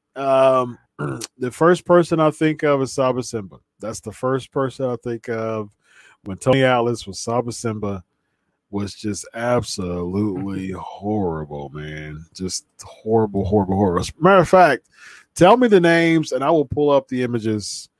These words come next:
Speaker 1: Uh, <laughs> within the, we, we have about, uh,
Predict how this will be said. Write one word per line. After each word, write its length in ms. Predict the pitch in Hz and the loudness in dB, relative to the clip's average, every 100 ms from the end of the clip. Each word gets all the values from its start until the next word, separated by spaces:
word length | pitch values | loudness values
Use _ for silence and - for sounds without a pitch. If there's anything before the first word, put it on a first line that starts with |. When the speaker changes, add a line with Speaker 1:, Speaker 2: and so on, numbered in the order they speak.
| _ _ _ - | _ _ _ -8
Speaker 1:
Uh, 480 | 107 107 107 104 104 - - | -2 0 0 -2 -4 -8 -6
<laughs> 680 | - - - - - - - | -6 -6 -12 -18 -18 -6 2
within 340 | 151 - 156 | 4 6 4
the, 140 | 139 127 | 4 4
we, 220 | 143 156 | 4 4
we 160 | 143 | 4
have 220 | 151 143 123 | 4 2 0
about, 300 | 120 123 110 | -2 -2 -2
uh, 500 | 110 110 110 110 | -4 -4 -4 -6